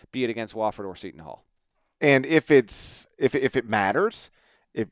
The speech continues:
Speaker 2: if you can play without him and your trainers think that he'll be better for it, um, in the round of thirty-two game on Saturday, I just sit him down. Like, if you can't get past Abilene Christian without P J Washington, just, just quit.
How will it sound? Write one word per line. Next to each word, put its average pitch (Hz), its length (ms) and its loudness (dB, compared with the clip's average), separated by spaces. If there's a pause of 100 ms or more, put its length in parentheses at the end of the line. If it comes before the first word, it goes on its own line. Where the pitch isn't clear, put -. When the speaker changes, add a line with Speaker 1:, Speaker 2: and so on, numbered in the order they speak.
Speaker 2:
if 117 200 -8
you 156 80 -2
can 120 160 -4
play 123 260 2
without 120 460 4
him 196 200 -6 (220)
and 113 500 -2
your 113 100 0
trainers 143 420 -4
think 143 240 -4
that 104 140 0
he'll 135 120 2
be 120 140 -2
better 110 340 2
for 110 340 0
it, - 240 -4 (520)
um, 113 480 0
in 117 160 -2
the 120 80 0
round 120 260 2
of - 60 -4
thirty-two 131 420 0
game 147 240 0
on 110 100 -2
Saturday, 139 540 0 (240)
I 123 100 -2
just 127 200 -8
sit 104 100 0
him 90 80 -4
down. 101 320 -4 (600)
Like, 147 200 4
if 151 120 -2
you 196 100 -4
can't 190 320 -2
get 147 140 0
past 135 220 2
Abilene 123 380 2
Christian 120 340 -6
without 107 260 -2
P 123 120 -12
J 107 100 -2
Washington, 104 480 -4
just, 98 300 -14 (420)
just - 180 -12
quit. - 440 -10